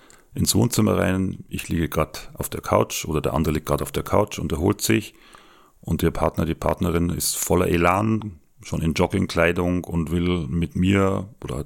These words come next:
dann mit der Person, die auf der Couch liegt, rausgehen zum Joggen. Kommt rein, macht die Wohnzimmertür auf, sieht die Situation, der andere liegt auf der Couch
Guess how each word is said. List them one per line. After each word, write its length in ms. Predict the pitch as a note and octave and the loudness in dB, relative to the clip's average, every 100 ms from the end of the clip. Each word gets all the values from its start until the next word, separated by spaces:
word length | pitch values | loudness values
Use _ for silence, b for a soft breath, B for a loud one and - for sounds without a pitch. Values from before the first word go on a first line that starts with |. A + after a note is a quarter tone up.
| - - | -10 -6
dann 120 | D2 | -4
mit 140 | D2 | -2
der 80 | C#2+ | -2
Person, 400 | - D#2+ E2 F2 | -2 0 2 2
die 60 | D#2+ | 2
auf 80 | - | 0
der 100 | E2 | 0
Couch 340 | - - - | 0 0 0
liegt, 280 | G2+ - B B B B B B - | -4 -4 B B B B B B 0
rausgehen 340 | F#2 F#2 F2 D#2+ | 2 2 0 0
zum 200 | E2 D#2 | 0 -2
Joggen. 400 | D2 - C2+ - - - _ _ _ b b b _ _ _ _ _ - | -4 -4 -8 -12 -20 -20 _ _ _ b b b _ _ _ _ _ -10
Kommt 280 | - F#2+ E2+ | -2 0 2
rein, 360 | E2+ G2+ A2+ - _ | 2 2 0 -4 _
macht 260 | E2+ E2 - | -2 -2 0
die 80 | D#2+ | 2
Wohnzimmertür 600 | F2+ - F#2+ - G2 F#2 | 2 2 0 0 0 0
auf, 260 | - - _ _ | -2 -10 _ _
sieht 280 | - G2 F#2+ | -2 -2 0
die 60 | E2+ | 0
Situation, 840 | E2+ D#2 - F2+ G2 B2+ C#3 - - _ _ _ _ _ _ - - _ _ - | 0 0 0 2 4 2 -2 -8 -20 _ _ _ _ _ _ -20 -20 _ _ -14
der 160 | D2+ D#2 | -6 0
andere 220 | D#2+ D2+ | 2 0
liegt 180 | D#2+ D2 | 0 -4
auf 140 | - | -4
der 100 | C#2+ | -2
Couch 440 | - - - - | 2 2 0 -10